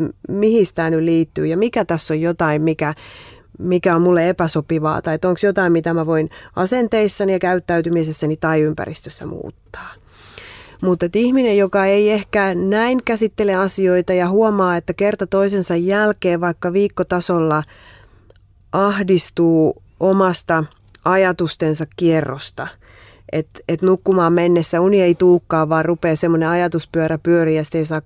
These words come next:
katkeamaan ja, ja päivä menee murehtiessa ja huolehtiessa ja huolestumisessa ja rupeaa olemaan semmonen vähän ehkä säikkyherkkä olokin, että joku vähän kolahtaa, niin heti hypähtää. Ja,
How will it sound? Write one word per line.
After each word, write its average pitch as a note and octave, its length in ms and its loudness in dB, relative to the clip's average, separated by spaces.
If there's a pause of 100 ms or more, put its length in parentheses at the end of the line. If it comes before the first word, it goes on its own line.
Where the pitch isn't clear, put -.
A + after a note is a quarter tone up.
(220)
katkeamaan D#3+ 800 -2
ja, D#3+ 180 0 (960)
ja D#3+ 260 -2
päivä F#3 320 2
menee F3 280 4
murehtiessa F3 880 0
ja D3+ 140 -2
huolehtiessa E3+ 1120 0
ja D#3 180 -2
huolestumisessa E3 1200 0
ja D#3 120 0
rupeaa E3+ 320 0
olemaan D#3+ 200 0
semmonen E3 480 0 (840)
vähän E3+ 240 -2
ehkä F3 260 -4
säikkyherkkä F#3 1080 0
olokin, F3+ 540 2
että E3+ 220 -2
joku E3+ 340 0
vähän E3+ 260 0
kolahtaa, E3+ 580 0
niin E3+ 140 0
heti E3+ 260 0
hypähtää. D#3+ 640 -2
Ja, D#3+ 180 0